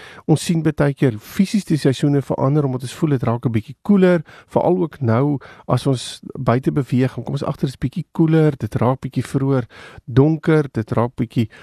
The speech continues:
later lig en, ehm, en daar so buite in die lig, en dan besef ons, "Ja, ons is eintlik besig om winter in te gaan." En, en ja, dis maar eintlik hoe mense dit optel, né? Want 'n,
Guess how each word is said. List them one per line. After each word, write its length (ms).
later 420
lig 420
en, 300
ehm, 280
en 80
daar 200
so 180
buite 400
in 60
die 100
lig, 320
en 100
dan 100
besef 420
ons, 200
"Ja, 180
ons 240
is 140
eintlik 320
besig 320
om 120
winter 380
in 120
te 100
gaan." 220
En, 260
en 140
ja, 260
dis 220
maar 120
eintlik 340
hoe 160
mense 300
dit 100
optel, 400
né? 180
Want 220
'n, 160